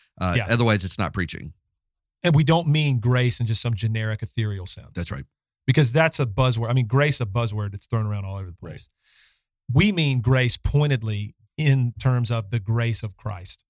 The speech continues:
Speaker 1: Mm.
Speaker 2: And so in one sense, you could say, you know, there needs to be grace in your preaching for it to be a means of grace. You could insert Christ
Speaker 1: Right.
Speaker 2: for the word grace, because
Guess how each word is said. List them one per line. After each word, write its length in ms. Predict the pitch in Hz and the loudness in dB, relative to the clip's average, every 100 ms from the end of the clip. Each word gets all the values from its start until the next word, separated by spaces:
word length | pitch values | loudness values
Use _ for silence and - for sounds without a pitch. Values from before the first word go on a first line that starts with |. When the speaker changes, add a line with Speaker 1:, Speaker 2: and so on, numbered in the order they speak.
| 80 | -18
Speaker 1:
Mm. 60 | 69 _ _ _ _ _ _ _ - | -18 _ _ _ _ _ _ _ 0
Speaker 2:
And 160 | 143 139 | 2 2
so 380 | - 143 127 - _ _ - | 2 0 -2 -6 _ _ 2
in 160 | 160 143 | 4 6
one 200 | 180 180 | 4 2
sense, 340 | 139 123 - | 0 -2 -2
you 100 | 135 | -2
could 260 | 127 156 139 | 2 0 2
say, 520 | - 120 107 107 104 _ _ _ _ - | -2 -2 -4 -6 -8 _ _ _ _ -4
you 60 | 127 | -2
know, 80 | |
there 100 | 120 | -2
needs 140 | 120 139 | -2 -2
to 40 | |
be 80 | 139 | -2
grace 400 | 113 131 139 131 | 0 2 2 2
in 60 | 131 | -2
your 100 | 120 | -4
preaching 360 | - 139 127 | 0 0 0
for 120 | 120 120 | -4 -6
it 20 | |
to 80 | 110 | -4
be 100 | 117 | -4
a 40 | |
means 200 | 113 107 | -4 -6
of 120 | 104 | -8
grace. 480 | 101 123 117 113 - _ _ | -4 -2 -2 -4 -6 _ _
You 100 | 143 160 | -2 0
could 200 | 165 139 | 0 0
insert 520 | 143 135 - 131 123 - | 0 0 0 -2 -4 -8
Christ 640 | - 127 110 107 - - _ - | -4 -2 0 -2 -2 -6 _ -12
Speaker 1:
Right. 220 | 85 76 - | -6 -6 -8
Speaker 2:
for 200 | - 151 135 | -2 2 4
the 80 | |
word 280 | 123 123 113 | 2 -2 -6
grace, 480 | 95 117 101 101 - - _ _ - | -6 -6 -2 -2 -4 -8 _ _ 2
because 540 | 139 - 139 131 - | 2 4 2 2 -2